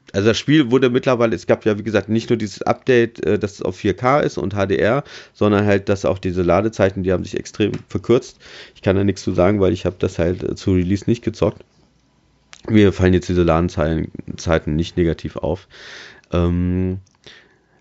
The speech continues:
aber wenn sich das extrem wiederholt so und wenn man dann nur noch craften muss, um irgendwelche, oder, oder sich auf-, oder looten muss, aufleveln, um bestimmte Gegner zu,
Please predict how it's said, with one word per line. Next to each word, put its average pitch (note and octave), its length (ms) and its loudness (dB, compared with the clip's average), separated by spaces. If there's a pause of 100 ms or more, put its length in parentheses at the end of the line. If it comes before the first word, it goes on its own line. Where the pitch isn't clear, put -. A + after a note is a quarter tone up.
(120)
aber F2+ 220 2
wenn G#2 120 4
sich G2+ 100 -6
das - 240 -2
extrem A#2+ 500 0
wiederholt A2 560 2
so B2 180 0
und F#2+ 200 -4
wenn G2 120 -2
man G2 100 -2
dann G2 120 0
nur B2 120 4
noch F3 180 2
craften B2+ 380 -4
muss, A#2+ 160 -4
um G2+ 160 -8
irgendwelche, G#2+ 680 0
oder, C2+ 180 0
oder E2+ 100 2
sich E2+ 140 -2
auf-, A2 200 0
oder D#2+ 180 2
looten A2 300 -2
muss, A#2 200 0
aufleveln, G2 600 0 (260)
um F#2+ 360 0
bestimmte G2 340 -4
Gegner G2 400 0
zu, F#2+ 520 0